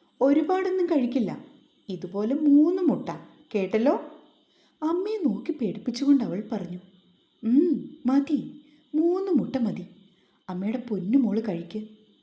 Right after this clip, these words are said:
ഉമ ആദ്യത്തെ ഉരുള വായിൽ വെച്ച് കൊടുത്തിട്ട് അവളെ നോക്കി വിതുമ്പി. "അമ്മ എന്തിനാ കരയുന്നേ?" "ഞാൻ വഴക്കുണ്ടാക്കിയില്ലല്ലോ." "ഇല്ലെന്നേ, എൻ്റെ മോള് പാവമാ, അമ്മയ്ക്കറിയാം കേട്ടോ."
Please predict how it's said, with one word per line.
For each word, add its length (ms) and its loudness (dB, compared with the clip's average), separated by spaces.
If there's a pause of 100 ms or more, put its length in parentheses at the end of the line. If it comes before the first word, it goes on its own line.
(380)
ഉമ 200 -2 (300)
ആദ്യത്തെ 500 0
ഉരുള 300 2
വായിൽ 320 -4
വെച്ച് 240 -6
കൊടുത്തിട്ട് 420 -6 (280)
അവളെ 240 -6
നോക്കി 360 -2
വിതുമ്പി. 380 0 (1040)
"അമ്മ 220 2
എന്തിനാ 400 0
കരയുന്നേ?" 520 0 (880)
"ഞാൻ 260 0
വഴക്കുണ്ടാക്കിയില്ലല്ലോ." 1080 -2 (920)
"ഇല്ലെന്നേ, 500 2 (600)
എൻ്റെ 240 -6
മോള് 260 -2
പാവമാ, 540 -2 (720)
അമ്മയ്ക്കറിയാം 640 0
കേട്ടോ." 240 0